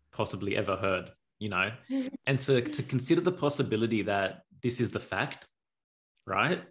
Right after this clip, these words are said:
Speaker 1: It's, it's paradigm shattering. Ab-,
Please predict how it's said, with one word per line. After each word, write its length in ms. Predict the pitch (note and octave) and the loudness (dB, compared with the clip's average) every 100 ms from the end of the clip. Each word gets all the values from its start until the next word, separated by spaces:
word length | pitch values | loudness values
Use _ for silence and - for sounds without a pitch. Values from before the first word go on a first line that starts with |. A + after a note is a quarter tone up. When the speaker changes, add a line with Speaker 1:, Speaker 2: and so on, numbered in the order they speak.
| _ _ _ _ _ _ _ - | _ _ _ _ _ _ _ -6
Speaker 1:
It's, 480 | A#2+ A#2+ - - - _ _ _ _ | -2 -2 -2 -4 -8 _ _ _ _
it's 140 | A#2+ - | -8 -6
paradigm 640 | - A2+ A#2+ G#2+ G#2+ G#2 | 0 2 2 2 0 -2
shattering. 720 | - - - G#2 G#2+ F2+ E2+ D#2+ _ _ _ _ _ - | -6 -4 -2 0 0 -2 -6 -16 _ _ _ _ _ -4
Ab-, 260 | A#2 A2 | -2 -2